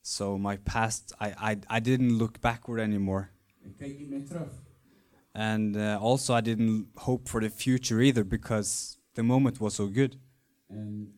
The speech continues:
Speaker 2: ik had eigenlijk ook geen hoop voor de toekomst, omdat het momen-, in het moment was het zo goed.
Speaker 1: And, um, I think that, uh, that is what Jesus wants for all of us, to,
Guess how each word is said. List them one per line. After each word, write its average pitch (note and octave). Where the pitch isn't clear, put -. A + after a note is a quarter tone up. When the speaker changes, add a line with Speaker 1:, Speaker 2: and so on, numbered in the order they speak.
Speaker 2:
ik -
had G#2+
eigenlijk A#2
ook -
geen A#2
hoop B2
voor B2+
de A#2+
toekomst, C#3+
omdat A#2+
het G#2
momen-, B2+
in C3
het A2
moment B2+
was A2
het G#2+
zo A#2
goed. A#2
Speaker 1:
And, G#2+
um, G2
I A2
think C#3
that, G#2+
uh, G2
that A2+
is A#2
what G#2+
Jesus A2+
wants A2+
for G#2+
all C3+
of A2
us, -
to, A2